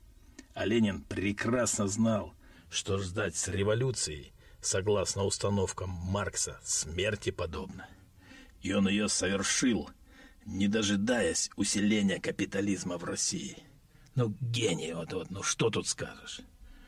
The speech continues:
Вот почему в интернете и ходит фотография Ленина с шутливой надписью: «Мой глупый дружок, не знающий истории, запомни раз и навсегда,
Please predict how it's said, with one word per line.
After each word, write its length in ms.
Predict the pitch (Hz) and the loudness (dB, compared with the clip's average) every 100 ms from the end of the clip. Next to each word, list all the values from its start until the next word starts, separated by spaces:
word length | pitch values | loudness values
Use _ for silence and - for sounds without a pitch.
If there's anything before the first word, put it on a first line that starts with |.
| - - - - - | -20 -20 -20 -18 -4
Вот 260 | 240 240 | -2 0
почему 440 | - 98 - 95 90 | 0 0 4 4 4
в 80 | 90 | 2
интернете 640 | 87 107 117 143 120 92 | 2 4 8 8 6 0
и 260 | 90 87 87 | -2 -4 -6
ходит 400 | - 107 95 98 | 0 0 0 -2
фотография 640 | 95 107 107 98 - 92 | -4 -2 0 0 0 2
Ленина 400 | 107 107 90 85 | 4 4 2 0
с 60 | - | -2
шутливой 640 | 92 - 101 95 87 - - - - - | -2 0 2 2 0 -6 -16 -20 -20 -2
надписью: 640 | 107 95 - 82 - - - - - - - - - - - - - - | 0 0 -2 -6 -6 -6 -10 -20 -20 -20 -20 -20 -20 -20 -20 -20 -20 -2
«Мой 420 | 113 143 180 - 117 | 4 6 6 2 0
глупый 540 | 107 127 160 151 139 | 2 4 4 2 2
дружок, 680 | 123 123 104 143 143 - - - - - - - | 4 4 4 4 2 0 -8 -20 -20 -20 -20 -2
не 140 | 98 95 | 2 4
знающий 560 | 104 107 92 - 104 | 4 2 0 2 4
истории, 560 | 104 - 90 - - - - - - | 4 2 2 2 -8 -14 -20 -20 -8
запомни 840 | 107 131 139 - 156 147 117 90 85 | 0 2 2 2 4 6 4 2 0
раз 360 | 104 113 - | 0 0 0
и 60 | 101 | 0
навсегда, 760 | 98 - 107 95 92 92 - | -2 -2 -2 -4 -4 -6 -8